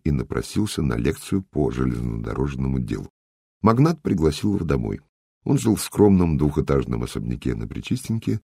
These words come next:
там же и работал, а на Рязанскую улицу в управление приезжал не каждый день. Кабинет хозяина поразил сыщика. На стене висела огромная карта всех железных дорог России.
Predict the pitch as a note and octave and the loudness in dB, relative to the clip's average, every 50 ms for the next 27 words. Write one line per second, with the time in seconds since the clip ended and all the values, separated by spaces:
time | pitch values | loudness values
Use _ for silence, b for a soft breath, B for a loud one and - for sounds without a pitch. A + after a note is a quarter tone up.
0 | _ _ _ - F#3 B2 F2 C2+ B1+ A#1+ - B1 B1 D2 - - - A2+ A2 G#2+ | _ _ _ -4 -2 0 0 0 0 -2 -2 -2 -2 0 -2 -2 -2 -4 -4 -4
1 | - _ _ _ _ _ _ _ - F2+ F2+ F2 F2+ E2+ E2+ E2+ E2+ - - - | -8 _ _ _ _ _ _ _ 2 4 4 4 4 4 2 2 2 0 0 0
2 | - D3+ D#3+ B2+ - - D2 C#2 C2 C2 - C#2+ C#2 C#2 C2 A#1+ A#1 A1+ - - | 2 2 2 0 0 0 -2 -2 -2 0 0 0 0 2 0 0 -2 -2 -2 -2
3 | C2 C#2 D#2 A2+ C3 B2 A#2 - _ _ - - D3+ C#3+ - C2 G#1 - - G1+ | -2 0 2 2 0 0 -2 -6 _ _ 0 0 0 2 2 0 0 0 -6 -10
4 | G1+ G1+ - - - - _ _ _ _ _ _ _ _ _ _ _ _ _ - | -8 -8 -10 -12 -12 -20 _ _ _ _ _ _ _ _ _ _ _ _ _ -2
5 | D2 C2+ C#2 F2+ C3+ D3 - - - - B1+ D2+ F#2 G#2 G2+ G2 G2 - D2 C#2 | 0 2 2 2 2 0 -2 -2 -2 0 2 2 2 4 2 0 -2 -2 -2 -2
6 | C2+ B1 C2+ D#2+ F2+ - - - G#1+ - - - - - - - - - _ _ | -2 -2 -4 -6 -6 -6 -6 -8 -8 -8 -8 -12 -14 -14 -16 -18 -20 -20 _ _
7 | _ _ _ _ _ _ _ _ _ _ _ D2 D2 C#2+ - - B1+ D2 D#2+ C3+ | _ _ _ _ _ _ _ _ _ _ _ -2 -2 0 0 0 0 2 2 2
8 | C#3 A#2+ G2 - - - A#2 G#2 D#2+ B1 C2 D#2 G2 F2+ D#2+ C#2+ B1+ B1+ - - | 2 0 0 2 2 4 4 4 4 2 4 4 4 4 4 2 0 -2 -2 -4
9 | E2 G#2 - - - - - - - - E2 F#2 F#2+ E2 C2+ C2+ C#2 E2 E2+ D#2 | -4 -4 -4 -4 -8 -8 -8 -8 -4 -2 -2 0 0 -2 -4 -2 0 0 0 0
10 | C#2+ D#2+ D2 C#2+ A#1+ A1+ A1+ C2 C2 - - - - - - A1 G#1+ - | 0 -2 -4 -2 -4 -4 -4 -6 -6 -6 -8 -8 -8 -8 -10 -10 -12 -12